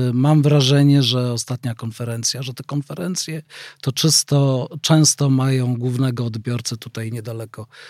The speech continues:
redakcji Rzeczpospolitej na ulicy Nowogrodzkiej. E, natomiast jeśli chodzi o, o rynek, o obywateli, e,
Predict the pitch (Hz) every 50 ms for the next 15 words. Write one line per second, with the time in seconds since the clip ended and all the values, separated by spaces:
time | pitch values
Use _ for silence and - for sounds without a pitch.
0 | - _ - 135 123 110 127 127 127 - - 131 - 120 113 - - 131 - -
1 | - 139 139 151 151 143 131 127 120 107 101 98 - - - 127 135 147 147 165
2 | 156 151 156 151 156 151 - - - 165 160 170 180 175 - _ - - - -
3 | - - - - - _ - 139 135 131 131 131 127 127 127 127 127 127 127 127
4 | 127 127 127 131 127 127 127 123 127 131 131 131 131 - - 151 143 143 143 139
5 | 135 - - - 147 135 - - - 139 - - 147 139 120 120 123 135 135 127
6 | 127 123 123 120 - - - - _ _ _ - 131 127 139 151 151 151 143 139
7 | 135 131 127 127 123 - - - - 131 123 127 127 120 120 117 113 139 127 -
8 | - 143 143 147 151 151 147 147 151 151 156 151 - _ _ _ - - - -
9 | - - - - _ - - 143 143 143